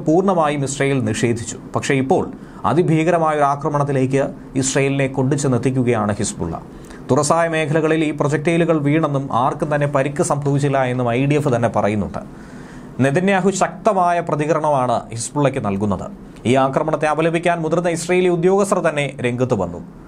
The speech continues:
മണ്ടോവിൽ ഹിസ്ബുള്ളയുടെ വെടിവെപ്പ് വളരെ ഗുരുതരമായ രീതിയിൽ മുന്നോട്ട് പോകുന്നു. വെടിനിർത്തൽ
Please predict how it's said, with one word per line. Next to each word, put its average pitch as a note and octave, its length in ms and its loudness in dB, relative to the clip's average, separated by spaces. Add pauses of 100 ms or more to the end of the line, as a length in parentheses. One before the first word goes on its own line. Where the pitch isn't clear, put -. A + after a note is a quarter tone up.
(180)
മണ്ടോവിൽ D#3+ 460 2 (100)
ഹിസ്ബുള്ളയുടെ F3 560 2
വെടിവെപ്പ് E3+ 400 2 (100)
വളരെ D#3 320 2 (100)
ഗുരുതരമായ F3 460 2 (120)
രീതിയിൽ D#3+ 340 0
മുന്നോട്ട് D3 360 0
പോകുന്നു. D#3 320 0 (560)
വെടിനിർത്തൽ F3+ 420 4